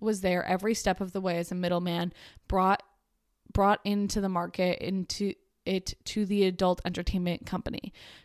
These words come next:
Kris has called the rumors nonsense. Speaking to The Hollywood Reporter, she said, "You know, haters are gonna hate. People are gonna come up with the most ridiculous things."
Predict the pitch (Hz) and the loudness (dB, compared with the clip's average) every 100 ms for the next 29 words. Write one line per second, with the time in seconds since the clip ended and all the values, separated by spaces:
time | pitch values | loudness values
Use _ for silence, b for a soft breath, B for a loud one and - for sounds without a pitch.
0 | B 240 233 254 269 - 220 202 196 190 | B 4 6 6 4 4 2 2 0 0
1 | 185 185 175 175 - 175 180 - 185 190 | 0 0 0 0 0 -2 0 -2 0 -2
2 | 202 180 185 175 185 180 - - 180 180 | 0 2 2 2 0 -2 -6 0 0 2
3 | 175 - 202 196 180 175 - 277 262 202 | -2 -2 -2 2 2 2 0 2 4 4
4 | 190 190 - 220 226 214 226 208 202 175 | 2 2 0 2 0 2 2 4 2 2
5 | 190 175 - - 208 190 202 196 190 185 | 0 0 -4 -6 -4 0 0 0 -2 -2
6 | 202 180 180 - 185 175 185 185 185 - | -2 -2 -2 -2 -2 0 -2 -4 -4 -4
7 | - - - - - | -4 -6 -10 -10 -14